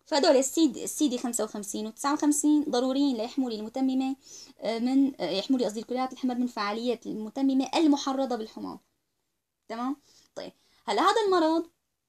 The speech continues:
آه، لما عم يغيب هذا البروتين اللي شفتوه بأول صورة من المرجع اللي هو حامل لي السي دي خمسة وخمسين، تسعة وخمسين، شو بيصير في عندي؟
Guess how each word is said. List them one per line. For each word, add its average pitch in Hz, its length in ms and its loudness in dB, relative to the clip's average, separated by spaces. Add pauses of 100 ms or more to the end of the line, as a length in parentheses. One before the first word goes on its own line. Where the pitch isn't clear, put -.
(420)
آه، 226 400 -2
لما 214 220 0
عم 233 80 -2
يغيب 285 280 4
هذا 311 160 8
البروتين 269 400 8
اللي 269 100 8
شفتوه 247 280 -2
بأول 233 220 0
صورة 247 240 0
من 226 80 -2
المرجع 214 540 -2
اللي 208 180 -6
هو 247 100 2
حامل 233 320 -2
لي 226 80 -6
السي 226 220 -6
دي 208 120 -6
خمسة 208 280 -6
وخمسين، 214 320 -10
تسعة 208 180 -8
وخمسين، 208 380 -10
شو 294 140 -2
بيصير 262 280 -4
في - 120 -14
عندي؟ 214 420 -8